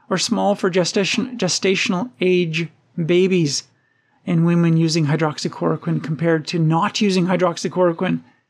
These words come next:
but a study of three hundred and three women using hydroxychloroquine compared to controls.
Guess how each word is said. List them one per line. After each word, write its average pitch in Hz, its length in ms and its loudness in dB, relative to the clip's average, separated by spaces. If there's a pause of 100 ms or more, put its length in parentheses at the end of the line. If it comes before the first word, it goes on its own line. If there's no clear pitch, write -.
(360)
but 160 140 -2
a - 20 2
study 151 380 0
of 147 80 0
three 151 220 -2
hundred 143 260 0
and 135 140 -2
three 147 440 -4 (160)
women 160 300 4
using 147 300 2
hydroxychloroquine 156 920 -2
compared 151 440 -2
to 160 240 -4
controls. 156 500 -4